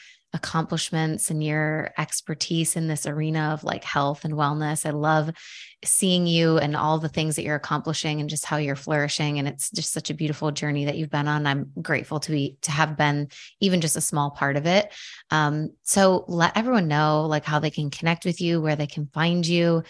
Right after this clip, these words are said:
um, or even potentially work with you if they wanna get into your coaching or have their podcast managed by you.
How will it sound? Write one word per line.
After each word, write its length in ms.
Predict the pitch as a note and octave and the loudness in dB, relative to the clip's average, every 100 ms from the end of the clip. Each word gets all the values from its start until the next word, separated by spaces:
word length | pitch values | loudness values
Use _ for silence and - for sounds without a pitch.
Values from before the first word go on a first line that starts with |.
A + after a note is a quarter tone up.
| - - - | -12 -20 -8
um, 320 | D#3+ D3 D3 C#3+ | -2 0 0 -2
or 120 | D#3 | -2
even 340 | D3+ D#3 D#3 | -2 -2 -2
potentially 480 | D3+ D#3+ - D#3 D#3 | -2 -4 -6 -4 -2
work 260 | D3+ D#3 D#3+ | 0 0 0
with 160 | D#3+ | -2
you 220 | E3+ E3 D#3+ | 0 2 2
if 160 | C#3+ | 2
they 80 | D#3 | -2
wanna 280 | D3 C#3+ C#3+ | 0 0 0
get 180 | C#3+ - | -2 -2
into 260 | D3 - | -2 -2
your 60 | C#3+ | -4
coaching 580 | - F3 - F3 F3 D#3+ | 0 0 2 0 2 2
or 240 | D3 C#3+ C#3 - - | 2 0 -4 -14 -6
have 180 | - D#3+ | -2 -2
their 120 | C#3+ | -2
podcast 520 | - D#3+ D3+ D3+ C#3+ | -2 -2 0 -2 -2
managed 420 | D#3 D#3+ E3 D#3+ | 0 2 2 0
by 120 | - E3 | 2 2
you. 380 | D#3+ D#3+ D#3+ | 4 4 4